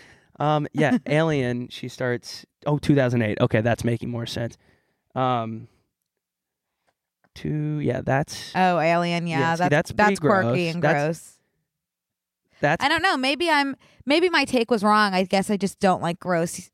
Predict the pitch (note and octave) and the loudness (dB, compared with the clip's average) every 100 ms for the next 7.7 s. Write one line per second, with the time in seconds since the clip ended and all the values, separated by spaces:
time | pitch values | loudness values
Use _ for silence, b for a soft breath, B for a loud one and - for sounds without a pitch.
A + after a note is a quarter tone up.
0 | _ _ - G3+ E3 C#3+ F#3+ G#2+ - - | _ _ -6 -2 -2 -4 -8 -10 -12 -14
1 | C2 - - - _ _ F3+ G3+ F#3 C3 | -16 -16 -18 -20 _ _ -6 -4 -6 -10
2 | C3+ C#3+ B2+ G#3+ F#3+ - - A3 C4 A#3+ | -10 -10 -4 -2 -2 -2 -2 0 0 0
3 | A#3 A3 G#3 D#3+ F3+ D3+ D3 D3 C#3 - | 0 -2 -4 0 0 0 0 0 0 0
4 | E3 D#3 C#3+ D3+ D#3+ E3 C#3+ C#3+ C#3+ D3 | -2 0 -4 -4 -6 -8 -6 -4 -4 -4
5 | E3 - D#3 C#3+ - _ - E3 D3 D#3 | -8 -10 -8 -8 -10 _ -8 -4 0 2
6 | D3+ C#3 C#3+ D#3+ - C#3+ C#3 D3+ C#3+ C#3 | 2 0 0 0 0 0 4 4 4 2
7 | D3+ E3 E3+ A#2+ A2 - | 4 4 2 -4 -8 -12